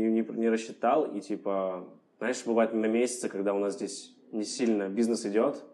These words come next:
и ты зарабатываешь меньше, чем ты думал,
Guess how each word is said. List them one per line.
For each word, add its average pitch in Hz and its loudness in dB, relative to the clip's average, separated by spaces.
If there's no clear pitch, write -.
и 101 2
ты - -4
зарабатываешь 113 2
меньше, 113 2
чем 110 -4
ты 117 -8
думал, 113 0